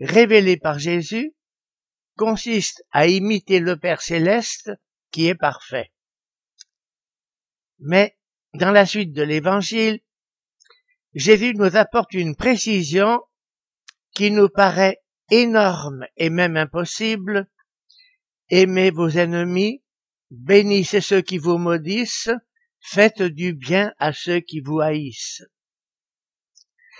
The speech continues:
C'est donc par l'amour des ennemis que se manifestera surtout l'imitation de la perfection de Dieu. Mais qui parle d'ennemis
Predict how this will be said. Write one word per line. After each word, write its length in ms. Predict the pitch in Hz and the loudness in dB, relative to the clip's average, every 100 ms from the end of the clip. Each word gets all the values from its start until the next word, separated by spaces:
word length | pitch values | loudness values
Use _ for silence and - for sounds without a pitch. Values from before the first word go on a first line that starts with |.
| - | -20
C'est 260 | - - 220 | -8 0 2
donc 300 | 180 196 - | 2 2 0
par 200 | 180 160 | -2 4
l'amour 440 | 196 226 214 185 | 4 6 6 4
des 240 | 165 170 175 | 2 0 0
ennemis 480 | 160 165 190 240 | -2 -4 -2 -4
que 120 | - 185 | -4 -6
se 140 | 185 | -4
manifestera 960 | 180 196 202 185 190 175 - 175 143 120 | -4 -2 -2 -2 -2 -6 -2 0 0 0
surtout 840 | - 233 247 - _ 247 339 339 _ _ _ _ _ - | -4 -4 -4 -6 _ -4 -4 -8 _ _ _ _ _ -12
l'imitation 1000 | 147 196 247 240 214 190 156 - 190 220 - _ _ _ | -2 0 2 0 0 -2 -4 -4 -4 -4 -10 _ _ _
de 120 | 147 | 0
la 160 | 175 160 | 2 2
perfection 580 | 170 190 170 170 - 170 | 0 -2 -4 -8 -10 -8
de 140 | 156 | -8
Dieu. 380 | 139 139 139 - _ _ _ _ _ _ _ _ _ _ _ _ _ _ _ _ _ - | -8 -8 -8 -10 _ _ _ _ _ _ _ _ _ _ _ _ _ _ _ _ _ -12
Mais 300 | 139 160 156 | -2 0 0
qui 160 | 170 | -2
parle 320 | - 170 160 | 2 2 2
d'ennemis 720 | 147 156 156 160 170 165 120 | 0 -2 -2 -4 -2 -2 -4